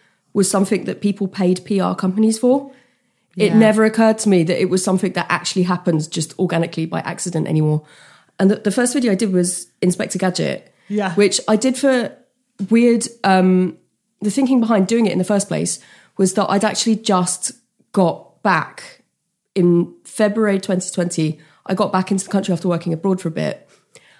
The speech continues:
Speaker 1: So after the lockdown, I was just really scared that every fixer in the world would, would just forget that I existed, because not only has everybody had a, had a break, I've had a much longer break. I'd really disappeared for a bit.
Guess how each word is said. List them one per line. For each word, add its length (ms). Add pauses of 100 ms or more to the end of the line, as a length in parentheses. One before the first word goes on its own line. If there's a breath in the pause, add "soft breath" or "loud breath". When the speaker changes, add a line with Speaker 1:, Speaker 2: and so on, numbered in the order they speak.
(400 soft breath)
Speaker 1:
So 560
after 240
the 60
lockdown, 560
I 140
was 140
just 120
really 160
scared 240
that 180
every 300
fixer 360
in 160
the 80
world 260
would, 160 (100)
would 260
just 260
forget 340
that 120
I 100
existed, 640
because 500 (360 soft breath)
not 220
only 180
has 120
everybody 320
had 160
a, 240
had 80
a 60
break, 340
I've 160
had 100
a 40
much 200
longer 320
break. 280
I'd 100
really 180
disappeared 460
for 80
a 60
bit. 280